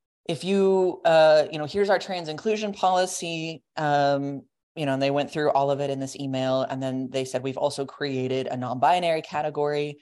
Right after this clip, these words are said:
um, for people who identify as non-binary and for any trans person who doesn't feel safe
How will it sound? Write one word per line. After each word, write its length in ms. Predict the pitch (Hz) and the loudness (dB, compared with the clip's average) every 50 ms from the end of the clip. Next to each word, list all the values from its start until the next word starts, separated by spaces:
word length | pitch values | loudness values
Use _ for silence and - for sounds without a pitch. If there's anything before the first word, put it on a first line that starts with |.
| _ _ _ _ _ _ | _ _ _ _ _ _
um, 260 | - 131 131 131 127 127 | -6 -4 -2 -2 -4 -2
for 120 | - 135 | -4 -4
people 240 | 131 - 139 131 131 | -4 -6 -8 -8 -6
who 80 | 127 127 | -4 -2
identify 480 | 123 123 123 143 156 170 165 - 151 151 | -2 0 0 0 0 2 2 4 4 4
as 140 | 147 147 | 2 0
non-binary 680 | 156 147 143 139 131 139 135 139 135 139 135 131 139 139 | 0 -2 -2 -2 -2 -2 -2 -2 -2 -2 -2 -2 -2 -4
and 140 | - 127 127 | -4 -6 -6
for 100 | - - | -6 -6
any 160 | - 135 131 | -6 -6 -6
trans 320 | 127 - - 147 147 151 147 | -8 -8 -6 -6 -6 -6 -6
person 320 | - 147 139 135 - 139 | -6 -6 -6 -6 -6 -10
who 160 | 131 131 135 | -8 -8 -6
doesn't 400 | 127 139 131 127 131 131 - - | -2 -2 -2 -2 -2 -8 -10 -10
feel 360 | - - - 135 131 131 127 127 | -14 -10 -6 -6 -4 -4 -6 -8
safe 640 | 127 - - - - 190 175 156 147 143 147 - | -10 -10 -6 -2 0 2 2 2 0 -2 -6 -12